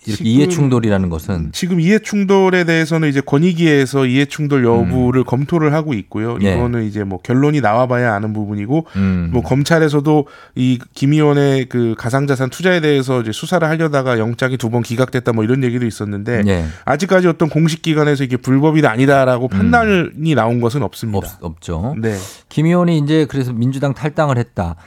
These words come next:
Speaker 1: 민주당 차원에서의 진상조사는 계속 하기로 했다고요?
Speaker 2: 네, 어제 이제 긴급 의원총회가 있었습니다. 여기에서 이제 추가 조사를 계속하겠다 이렇게 결정을
Speaker 1: 음.
Speaker 2: 했는데,
Speaker 1: 예.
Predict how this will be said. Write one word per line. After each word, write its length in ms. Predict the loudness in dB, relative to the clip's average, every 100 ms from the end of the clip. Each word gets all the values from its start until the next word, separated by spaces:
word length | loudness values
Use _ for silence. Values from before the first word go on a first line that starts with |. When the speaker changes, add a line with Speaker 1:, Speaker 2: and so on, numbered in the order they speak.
| -14 -2
Speaker 1:
민주당 480 | 2 2 2 0
차원에서의 560 | 2 2 2 2 2 0
진상조사는 880 | 0 0 2 0 -2 0 0 0 0
계속 280 | -2 -4 -4
하기로 180 | -2 -2
했다고요? 380 | -2 -8 -8 -8
Speaker 2:
네, 340 | 0 0 2 0
어제 380 | 0 2 2 2
이제 140 | 0
긴급 340 | -2 0 2
의원총회가 640 | 4 4 2 0 0 2 2
있었습니다. 800 | 0 -4 -6 -6 -4 -2 -4 -4
여기에서 400 | -4 -2 -4 -4
이제 160 | -6
추가 340 | -8 -4 2 2
조사를 340 | 2 0 0
계속하겠다 720 | 0 -2 -2 -2 0 0 0 -2
이렇게 160 | -6
결정을 420 | -6 -6 -2 0
Speaker 1:
음. 40 | 0
Speaker 2:
했는데, 460 | 0 -2 0 0 0
Speaker 1:
예. 200 | -2